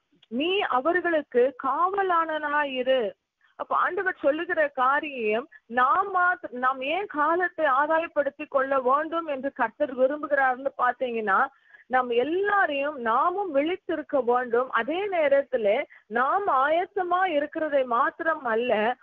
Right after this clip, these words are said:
உன்னோடனே கூட எல்லாரையும் நீ ஆயத்தப்படுத்து. அது கர்த்தர் நம்மளிடத்துல எதிர்பார்க்கிற ஒரு காரியம். நம்மோடு கூட இருக்கிற ஜனங்கள், நாம் வேலை பார்க்கிற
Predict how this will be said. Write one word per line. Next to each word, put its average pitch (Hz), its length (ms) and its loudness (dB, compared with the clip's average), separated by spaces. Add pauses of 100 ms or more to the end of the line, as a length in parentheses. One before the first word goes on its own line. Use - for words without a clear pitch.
(160)
உன்னோடனே 392 880 0
கூட 311 300 0
எல்லாரையும் 339 920 0
நீ 302 100 -4
ஆயத்தப்படுத்து. 285 1040 0
அது 226 280 0
கர்த்தர் 302 400 -2
நம்மளிடத்துல 269 840 -2
எதிர்பார்க்கிற 269 540 0
ஒரு 240 240 2
காரியம். 233 560 0 (480)
நம்மோடு 311 560 2
கூட 320 220 -2
இருக்கிற 277 420 -2
ஜனங்கள், 240 640 -2 (220)
நாம் 269 200 0
வேலை 330 340 2
பார்க்கிற 294 460 -2